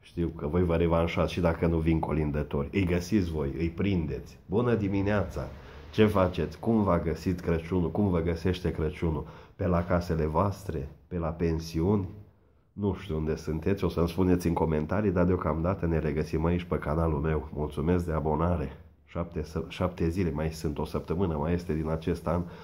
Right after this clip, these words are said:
și voi continuați să intrați pe canal. Că ce să și faceți? O cafea bună de la prietenii mei care o dau acolo frumos pe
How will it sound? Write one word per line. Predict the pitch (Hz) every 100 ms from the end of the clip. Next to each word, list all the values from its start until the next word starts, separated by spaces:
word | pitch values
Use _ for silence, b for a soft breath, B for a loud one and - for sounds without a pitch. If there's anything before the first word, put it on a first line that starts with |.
| B B
și | -
voi | 76 87
continuați | 87 80 78 78 87 87
să | 80
intrați | 73 76 82 82
pe | 78
canal. | 76 71 69 62 - B B
Că | -
ce | 78 - 95 98
să | - - 85
și | - 78
faceți? | - 76 - - - - b b b -
O |
cafea | 67 62 - 85 76
bună | 80 82 76 69 -
de | -
la | 69
prietenii | 67 73 78 78 71 73
mei | 73 78
care | - - 69
o | 69
dau | 78 82 -
acolo | - 69 - 87 73
frumos | - 73 76 87 -
pe | -